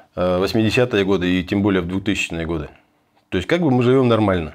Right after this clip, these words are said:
У нас, э, вот рынок бензина, он, э, развивается не по рыночным отношениям, фор-, цена формируется не рыночным способом.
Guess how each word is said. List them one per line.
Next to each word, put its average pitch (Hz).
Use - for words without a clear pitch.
У 113
нас, 123
э, 110
вот 95
рынок 123
бензина, 120
он, 117
э, 98
развивается 107
не 123
по 117
рыночным 95
отношениям, 101
фор-, 104
цена 117
формируется 113
не 120
рыночным 110
способом. 80